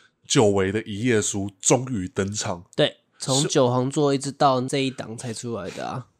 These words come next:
Speaker 1: 休息了大概三四年有吧。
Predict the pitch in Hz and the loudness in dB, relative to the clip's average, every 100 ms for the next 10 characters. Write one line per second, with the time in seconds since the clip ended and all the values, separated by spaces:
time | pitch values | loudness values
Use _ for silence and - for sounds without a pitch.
0 | _ - - 190 208 - 135 165 175 175 | _ -10 -2 0 2 0 2 2 2 2
1 | 151 147 - 180 127 104 120 107 87 98 | 2 2 -2 -4 -2 -2 0 0 0 -6
2 | 90 | -6